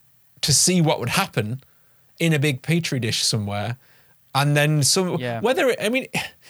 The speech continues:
Speaker 1: that's the thing. It might not even be that it's been created by a person, or
Speaker 2: It might be that they've got variations of different species so far away from each other within the universe,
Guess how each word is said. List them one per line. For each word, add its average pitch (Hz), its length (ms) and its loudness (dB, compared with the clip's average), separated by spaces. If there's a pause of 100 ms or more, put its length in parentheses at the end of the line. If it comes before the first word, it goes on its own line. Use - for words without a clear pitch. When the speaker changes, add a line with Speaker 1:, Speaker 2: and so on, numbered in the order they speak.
(220)
Speaker 1:
that's 277 200 2
the 330 80 -2
thing. 269 120 0
It 175 200 -2
might 240 240 2
not 214 160 0
even 185 180 2
be 185 140 2
that 175 60 2
it's 165 100 0
been 175 160 -2
created 165 360 0
by 135 160 0
a 127 100 0
person, - 680 -4
or 139 500 2 (440)
Speaker 2:
It 170 100 -6
might 220 280 -2
be 208 100 -4
that 175 260 -4
they've 156 240 -2
got 160 260 -2
variations 143 800 -2
of 127 160 -8
different 135 400 -4
species 117 560 -6
so 131 260 -2
far 120 240 -2
away 120 280 -4
from 123 180 -14
each 113 180 -12
other 120 180 -6
within 139 320 -4
the 123 60 -2
universe, 104 560 -8